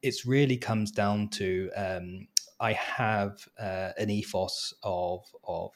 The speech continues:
at least core foundational structures that I believe work in,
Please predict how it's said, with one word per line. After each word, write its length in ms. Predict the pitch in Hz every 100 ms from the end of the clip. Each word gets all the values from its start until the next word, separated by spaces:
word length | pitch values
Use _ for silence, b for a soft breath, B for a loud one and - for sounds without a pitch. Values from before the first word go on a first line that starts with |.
| -
at 60 |
least 380 | 113 123 120 -
core 300 | - 131 110
foundational 580 | - 101 101 101 - 95
structures 560 | - 110 98 - 147 135
that 100 | -
I 140 | 95
believe 420 | 98 95 92 92 -
work 480 | 101 98 95 - - -
in, 280 | 90 87